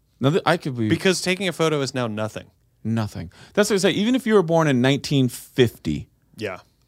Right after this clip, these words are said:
Speaker 1: by nineteen seventy-five,
Speaker 2: Yeah.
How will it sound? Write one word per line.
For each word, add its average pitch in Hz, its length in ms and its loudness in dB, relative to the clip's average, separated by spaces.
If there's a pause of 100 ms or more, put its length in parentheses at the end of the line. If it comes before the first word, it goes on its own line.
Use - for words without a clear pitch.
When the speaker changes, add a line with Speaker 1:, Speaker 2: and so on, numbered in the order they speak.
Speaker 1:
by 131 140 4
nineteen 196 540 -2
seventy-five, 131 1400 -2 (280)
Speaker 2:
Yeah. 95 200 -12